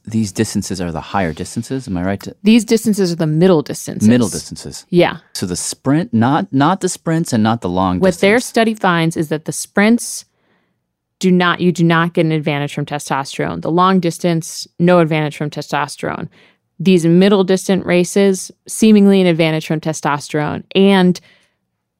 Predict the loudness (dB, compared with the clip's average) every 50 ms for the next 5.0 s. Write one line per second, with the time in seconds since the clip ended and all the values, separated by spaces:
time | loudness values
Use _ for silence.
0 | _ _ -8 -8 -6 -2 2 4 4 4 4 2 2 0 0 -2 -2 -2 -4 -6
1 | -8 -10 -12 -14 _ _ _ _ _ _ _ _ _ _ _ _ -10 -8 -8 -6
2 | -4 0 2 2 4 4 4 4 2 0 0 2 4 4 4 4 2 2 0 -4
3 | _ _ _ _ _ _ _ _ _ _ _ _ _ _ -6 -4 -2 -2 -2 -4
4 | -8 -14 -12 -10 -6 -4 -4 -2 -2 -2 0 0 0 -2 -2 -4 -8 -12 -14